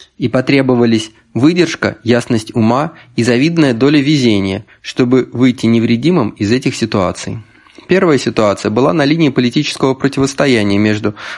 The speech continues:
партией "Единая Россия" и белоленточниками. Вторая — на линии конфликта Русской Православной Церкви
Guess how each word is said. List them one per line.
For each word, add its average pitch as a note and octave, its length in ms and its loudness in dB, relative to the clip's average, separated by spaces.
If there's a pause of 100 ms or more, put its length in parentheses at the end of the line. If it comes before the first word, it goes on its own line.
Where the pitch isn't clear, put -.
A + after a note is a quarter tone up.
партией A#2 440 0
"Единая A2+ 400 2
Россия" C3+ 500 0 (400)
и B2+ 80 0
белоленточниками. A2 1120 -2 (920)
Вторая — B2+ 680 0 (240)
на B2 120 2
линии C3+ 300 4
конфликта C3 640 -2
Русской C#3 340 0
Православной A2+ 640 0
Церкви A#2+ 540 -2